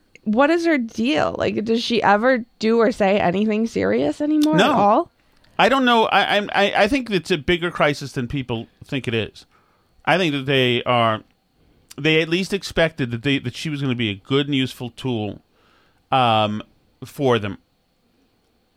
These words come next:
Speaker 2: Because she, is it acquitted herself well? Is it acquitted?
Speaker 1: Mm-hmm.
Speaker 2: She acquitted herself well. Is it sure it's acquitted?
Speaker 1: I think you can say that.
Speaker 2: I think it's acquitted.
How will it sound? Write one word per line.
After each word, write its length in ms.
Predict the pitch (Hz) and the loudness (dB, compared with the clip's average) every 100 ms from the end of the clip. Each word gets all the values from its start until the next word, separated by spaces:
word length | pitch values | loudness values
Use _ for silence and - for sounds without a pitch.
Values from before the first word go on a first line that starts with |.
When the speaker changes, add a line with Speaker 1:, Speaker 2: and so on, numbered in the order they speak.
| _ _ 156 | _ _ -10
Speaker 2:
Because 460 | 131 151 175 143 160 _ _ _ _ _ _ _ | -6 0 0 0 -10 _ _ _ _ _ _ _
she, 580 | 151 - 220 202 190 - _ _ _ _ _ _ _ _ _ _ _ _ _ _ _ _ _ - | -12 -6 -2 -2 -4 -10 _ _ _ _ _ _ _ _ _ _ _ _ _ _ _ _ _ -10
is 180 | 139 143 | -8 -8
it 120 | - | -10
acquitted 420 | - - 196 226 220 | -12 -6 -4 -4 -10
herself 440 | 214 226 220 208 | -10 -10 -12 -12
well? 340 | 220 226 220 208 _ _ - | -12 -12 -14 _ _ _ -16
Is 120 | 139 | -12
it 60 | 160 | -12
acquitted? 360 | 156 202 220 | -12 -10 -4
Speaker 1:
Mm-hmm. 180 | 277 320 415 _ _ _ | -2 -2 -6 _ _ _
Speaker 2:
She 160 | - 226 | -8 -4
acquitted 300 | 214 233 233 | -2 -2 0
herself 440 | 214 196 208 170 | 0 2 -2 -2
well. 420 | 156 180 160 131 - | 0 2 2 0 -10
Is 140 | 180 | -14
it 80 | 214 | -14
sure 140 | - 302 | -12 -14
it's 100 | - | -14
acquitted? 380 | - 302 311 _ _ _ _ _ _ _ _ - | -12 -10 -12 _ _ _ _ _ _ _ _ -14
Speaker 1:
I 40 | 196 | -6
think 240 | 254 311 | -6 -6
you 60 | 427 | -10
can 180 | 330 | -12
say 100 | - 202 | -12 -12
that. 240 | 202 269 302 _ _ _ _ _ _ _ _ _ _ _ _ - | -10 -10 -14 _ _ _ _ _ _ _ _ _ _ _ _ -12
Speaker 2:
I 100 | 170 | -10
think 240 | 165 269 285 | -6 -6 -6
it's 360 | 240 233 165 | -6 -8 -8
acquitted. 600 | 165 - 180 135 101 - | -12 -8 -8 -8 -10 -18